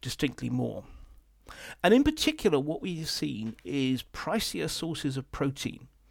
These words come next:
becoming, frankly, unaffordable or, you know, much less affordable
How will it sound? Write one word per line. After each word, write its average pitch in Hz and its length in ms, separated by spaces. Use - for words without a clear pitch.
becoming, 151 440
frankly, 151 680
unaffordable 151 1040
or, 135 500
you 143 120
know, 131 40
much 143 300
less 147 340
affordable - 720